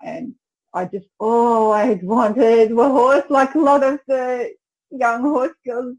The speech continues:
do. And, you know, just horse crazy like everyone else. And, um, so mum and dad bought me my first horse in grade seven, when I was in grade seven. And, um, I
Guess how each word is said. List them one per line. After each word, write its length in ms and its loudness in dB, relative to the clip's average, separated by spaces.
do. 420 0
And, 340 -6
you 140 -2
know, 240 0
just 240 -6
horse 220 0
crazy 400 -6
like 220 -6
everyone 420 -6
else. 320 -8
And, 200 -10
um, 360 -12
so 140 2
mum 200 0
and 100 0
dad 200 -2
bought 160 -6
me 80 -14
my 240 -8
first 200 -8
horse 220 -10
in 100 -16
grade 240 -8
seven, 440 -10
when 140 -14
I 60 -10
was 120 -12
in 100 -16
grade 240 -6
seven. 280 -10
And, 400 -6
um, 280 2
I 100 2